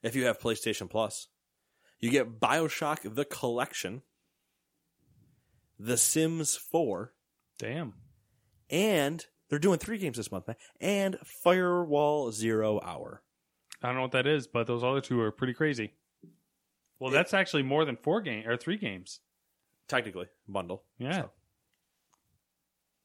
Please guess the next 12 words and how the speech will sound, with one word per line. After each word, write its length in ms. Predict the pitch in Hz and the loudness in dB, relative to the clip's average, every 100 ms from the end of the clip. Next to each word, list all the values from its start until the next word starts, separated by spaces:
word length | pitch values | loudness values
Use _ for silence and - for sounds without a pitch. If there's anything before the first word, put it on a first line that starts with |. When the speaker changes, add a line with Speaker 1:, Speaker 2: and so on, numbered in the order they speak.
| _ _ _ _ _ | _ _ _ _ _
Speaker 1:
Xbox 640 | - 160 - 147 143 117 101 | -2 -2 0 2 2 -4 -4
Games 380 | 113 143 139 | -2 0 0
with 300 | 123 117 92 | -2 -2 -2
Gold 400 | 92 147 160 160 - _ _ _ _ - | 4 4 4 0 -6 _ _ _ _ -4
brings 360 | 131 147 127 131 | 2 2 2 -2
you 360 | 123 120 101 - _ _ _ _ _ _ _ _ _ - | 0 0 -2 -8 _ _ _ _ _ _ _ _ _ -8
the 220 | 120 139 - _ _ | 0 0 -2 _ _
T 240 | - 180 165 | -4 -2 -2
T 340 | - 180 170 - | 0 2 2 2
Isle 380 | 120 147 151 143 | 2 6 6 6
of 120 | 131 | 4
Man 480 | 120 143 165 151 | 2 4 4 0